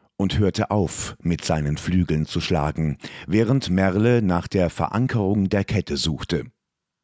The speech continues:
Ein weiterer Zwerg mit langem blonden Bart war neben Magnus aufgetaucht und begutachtete die Rettungsaktion. Verunsichert flogen seine Augen über das Schlachtfeld,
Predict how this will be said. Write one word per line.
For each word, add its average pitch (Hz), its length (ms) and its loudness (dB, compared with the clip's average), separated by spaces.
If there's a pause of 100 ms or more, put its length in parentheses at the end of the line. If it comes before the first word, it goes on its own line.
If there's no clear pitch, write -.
(400)
Ein 95 340 2
weiterer 98 420 -2
Zwerg 82 580 -4 (120)
mit 87 300 -2
langem 90 500 0
blonden 82 560 0
Bart 78 520 -4 (180)
war 85 260 0
neben 82 280 0
Magnus 82 500 -2
aufgetaucht 87 760 -2 (300)
und 101 300 0
begutachtete 104 1000 0
die 92 140 -2
Rettungsaktion. 71 880 -6 (840)
Verunsichert 90 640 -2
flogen 101 480 0
seine 87 320 0
Augen 104 340 2
über 80 160 -2
das 87 160 -2
Schlachtfeld, 107 560 -2